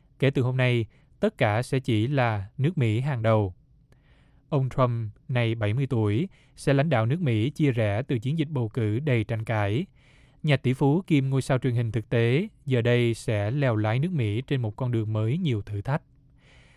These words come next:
Tham dự lễ nhậm chức của ông Trump có đối thủ tranh cử bên đảng Dân Chủ là cựu Ngoại trưởng Hillary Clinton và phu quân, cùng các cựu tổng thống như George W. Bush và Jimmy Carter. Cuộc thăm dò trước lễ tuyên thệ do A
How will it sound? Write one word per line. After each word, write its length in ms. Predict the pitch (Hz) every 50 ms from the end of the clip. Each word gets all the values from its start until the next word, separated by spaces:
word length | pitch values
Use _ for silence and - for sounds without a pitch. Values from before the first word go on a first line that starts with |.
| _ - -
Tham 160 | 170 160 147
dự 220 | 135 123 117 113
lễ 180 | 113 110 107 117
nhậm 180 | 123 117 107
chức 160 | 113 151 156 -
của 100 | - 156
ông 160 | 139 120 117
Trump 380 | - - 127 120 120 117 113
có 100 | - 139
đối 140 | 139 151 185
thủ 200 | - 127 104 110
tranh 200 | 117 139 127 117
cử 280 | - - 110 101 101 117
bên 240 | 143 139 127 123 123
đảng 220 | 110 101 104 123
Dân 140 | 135 127 120
Chủ 400 | - 131 113 107 104 113 170 202 - _ _ _ - -
là 240 | 143 131 123 120 113
cựu 300 | - - 131 117 117 113
Ngoại 160 | 113 113 107
trưởng 260 | 107 123 107 104 120
Hillary 400 | 123 135 143 127 123 117 120 117
Clinton 540 | 110 - 123 120 117 117 - 127 120 113 113
và 140 | 110 113 104
phu 220 | - - 123 113 -
quân, 300 | - 123 123 120 117 110 104 - - _ _ _ _ - -
cùng 280 | 151 135 127 120 117
các 220 | - 180 202 - -
cựu 180 | 131 117 113
tổng 200 | 110 120 110 113
thống 260 | 113 123 120 120 156
như 220 | 170 151 131 123 117 110
George 380 | 123 120 123 127 131 - 135 123
W. 220 | 120 120 117 113
Bush 340 | 110 117 135 175 - - -
và 340 | 156 117 117 113 110 104 101
Jimmy 380 | 95 110 120 113 117 117 117
Carter. 500 | 110 - - 120 110 110 110 107 104 98 98 _ _ _ _ _ _ _ _ _ -
Cuộc 180 | - 143 135 -
thăm 140 | 151 143
dò 260 | 147 143 127 120 113 110
trước 200 | - - 214 214
lễ 140 | 143 117
tuyên 200 | 117 - 147 135
thệ 240 | 131 123 110 107 104
do 220 | 104 107 131 120 120
A 160 | - -